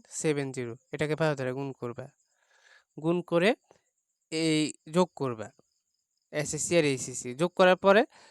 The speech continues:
তুমি তো জানো তোমার এমসিকিউ কয়টা হয়েছে, আন্দাজ করে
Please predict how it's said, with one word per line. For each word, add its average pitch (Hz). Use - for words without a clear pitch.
তুমি 208
তো 208
জানো 202
তোমার 180
এমসিকিউ 170
কয়টা 170
হয়েছে, 156
আন্দাজ 160
করে 151